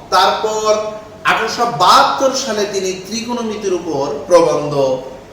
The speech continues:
রচনা করেন। ত্রিকোণমিতির উপর প্রবন্ধ রচনা করতে গিয়ে তিনি বাস্তব সংখ্যা এবং অখণ্ড সংখ্যার সম্পর্ক খুঁজে বের করেন। এই সম্পর্ক থেকে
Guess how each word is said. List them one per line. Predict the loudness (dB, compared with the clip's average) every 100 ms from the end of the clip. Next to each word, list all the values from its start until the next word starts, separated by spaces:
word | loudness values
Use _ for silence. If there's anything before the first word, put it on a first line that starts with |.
| -2
রচনা | -2 0 -6 -8 -10
করেন। | -10 -10 -14 -20 -20 -20 -20 -10 0
ত্রিকোণমিতির | 0 2 0 -2 -2 -4 -2
উপর | -2 -2
প্রবন্ধ | 0 2 2 2 0
রচনা | 0 -2 -4
করতে | -4 -6 -2
গিয়ে | -2 0
তিনি | -4 -2 -2
বাস্তব | -2 -4 -6 -4
সংখ্যা | -4 -2 2 2 2 0 -6 -12 -18 -2 4 6
এবং | 8 6 4 0 -6 -12 -16 0 4 4
অখণ্ড | 4 2 2 0 0
সংখ্যার | -2 -2 0 0 0 -2
সম্পর্ক | -2 -2 0 0 2 2 2 2 0 -6 -12 -12
খুঁজে | -2 0 0 -2
বের | -4 -6
করেন। | -6 -8 -10 -12 -18 -20 -12 2 4
এই | 4 2 0
সম্পর্ক | -2 -2 -2 -2 -4 -4
থেকে | -4